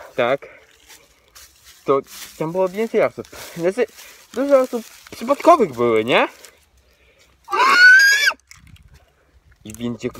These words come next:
jest dużo osób, to dużo osób będzie wchodzić. Różnych. Słuchajcie, i dlatego ja uznałem, że od tego filmu, tamten nie wiem, gdzie będę zmieniał nazwę. Tylko, że trochę mi się nie chce.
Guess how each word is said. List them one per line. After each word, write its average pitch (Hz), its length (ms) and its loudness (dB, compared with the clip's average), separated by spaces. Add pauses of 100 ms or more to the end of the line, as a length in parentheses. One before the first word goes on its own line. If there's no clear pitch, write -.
(120)
jest 113 180 -12
dużo 156 340 -4
osób, - 440 -10
to 139 60 -18
dużo 123 440 -10
osób 131 280 -8
będzie 131 260 -10
wchodzić. - 500 -8 (680)
Różnych. 120 540 -10 (1040)
Słuchajcie, 131 340 -8
i 123 40 -8
dlatego 131 320 -4
ja 160 160 2
uznałem, 139 480 -4 (360)
że 156 160 0
od 156 80 -4 (120)
tego 202 260 4
filmu, 147 360 -4 (120)
tamten 196 260 0
nie 196 180 2
wiem, 127 140 -6
gdzie 117 120 -6
będę 120 260 -2
zmieniał 120 360 -2
nazwę. 110 400 -2 (420)
Tylko, 151 200 -4
że 160 140 -6
trochę 156 180 -6
mi 156 100 -2
się 143 80 -8
nie 160 180 4
chce. 262 360 6